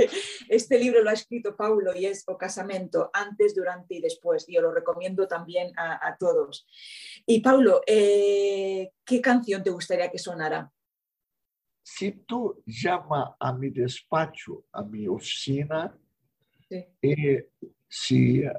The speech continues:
Speaker 2: la operadora está atendiendo otras, La canción que escucha es mi canción que me encanta.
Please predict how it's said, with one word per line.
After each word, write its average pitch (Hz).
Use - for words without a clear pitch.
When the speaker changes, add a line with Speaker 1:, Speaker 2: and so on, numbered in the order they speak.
Speaker 2:
la 120
operadora 139
está -
atendiendo 127
otras, 170
La 139
canción 170
que 143
escucha -
es 127
mi 156
canción 117
que -
me 107
encanta. -